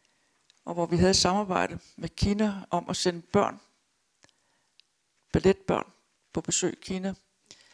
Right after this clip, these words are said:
og så de kunne lære hinanden. Og det gjorde rigtig meget indtryk på kineserne, fordi vi har jo vant, vi er jo vant til at sætte børnene sådan op i en kant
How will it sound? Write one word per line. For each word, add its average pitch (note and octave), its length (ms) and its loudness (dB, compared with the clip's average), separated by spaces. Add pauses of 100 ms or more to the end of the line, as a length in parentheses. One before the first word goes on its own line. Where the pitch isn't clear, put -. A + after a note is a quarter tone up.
(680)
og D3+ 240 -10 (120)
så - 160 -10
de F3+ 40 -12
kunne E3+ 140 -2
lære F3 200 6
hinanden. E3+ 420 -8 (1000)
Og - 60 -12
det G3 100 4
gjorde G#3+ 200 8
rigtig A#3 220 2
meget G3+ 200 2
indtryk G#3+ 360 2
på - 100 -10
kineserne, G#3 480 0
fordi - 180 -2
vi F#3+ 200 2
har A3 180 4
jo G#3 60 4
vant, F#3+ 240 2
vi G3+ 40 -4
er A3+ 40 4
jo A#3 60 0
vant G3+ 200 4
til A3 200 2
at G#3 80 0
sætte - 240 2 (120)
børnene G#3 340 0
sådan - 180 -8
op F#3+ 160 -2
i A#3 40 -2
en G3+ 80 -6
kant - 420 -2